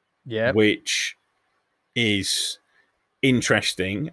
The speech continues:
Speaker 2: and I think potentially could be a, a bit of a game changer for the industry,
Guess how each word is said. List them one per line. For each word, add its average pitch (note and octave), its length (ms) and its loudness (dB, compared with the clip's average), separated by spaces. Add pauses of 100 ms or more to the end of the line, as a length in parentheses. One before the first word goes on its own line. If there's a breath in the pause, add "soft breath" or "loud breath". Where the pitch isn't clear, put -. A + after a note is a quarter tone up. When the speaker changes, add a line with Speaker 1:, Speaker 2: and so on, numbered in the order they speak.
Speaker 2:
and G2 440 -2 (200)
I A#2 260 2
think G#2+ 640 -6 (1120)
potentially G#2+ 1400 -2 (920)
could - 340 0 (100)
be G2+ 540 0
a, F#2+ 800 -2
a G#2+ 80 -6
bit - 220 -6
of - 100 -12
a G2 60 -8
game G2+ 420 -2
changer - 680 -8 (960)
for - 180 -12
the F2+ 220 -2
industry, D#2+ 680 -6